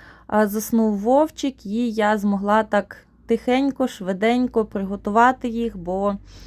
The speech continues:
з Вовчиком дуже важко щось робити. Він буває тихо, спокійно себе веде, а буває так, що просто розносить квартиру, постійно хоче до мене на руки, і з ним нічого не зробиш.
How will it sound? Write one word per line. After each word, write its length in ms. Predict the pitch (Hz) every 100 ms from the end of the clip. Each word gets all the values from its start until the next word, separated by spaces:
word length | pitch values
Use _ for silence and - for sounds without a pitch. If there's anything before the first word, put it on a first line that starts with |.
| - - - -
з 120 | 196
Вовчиком 800 | 202 254 269 285 269 262 262 262
дуже 380 | 196 208 196 208
важко 420 | 202 214 - 220
щось 400 | 214 196 202 208
робити. 640 | 196 185 190 170 - 170
Він 300 | 170 240 269
буває 480 | 233 202 208 190 180 -
тихо, 320 | 269 311 285
спокійно 560 | 269 - 214 247 269 262
себе 320 | 247 220 226
веде, 320 | 220 202 214 -
а 80 |
буває 520 | 180 175 185 220 208 185
так, 260 | 196 214 -
що 400 | - 190 185 190 - - - - -
просто 480 | - 233 269 262 254
розносить 680 | 233 214 214 220 208 - 196
квартиру, 1000 | - 214 208 - 254 285 269 269 277 277 262 - _ _ -
постійно 480 | 226 - 240 214 202
хоче 300 | 196 185 180
до 140 | 185
мене 280 | 185 185 190
на 160 | 208
руки, 500 | 233 269 285 - 233 -
і 320 | 226 254 254
з 160 | 214 190
ним 240 | 214 226
нічого 480 | 196 - 196 202 202
не 240 | 170 185
зробиш. 580 | 180 156 151 156 -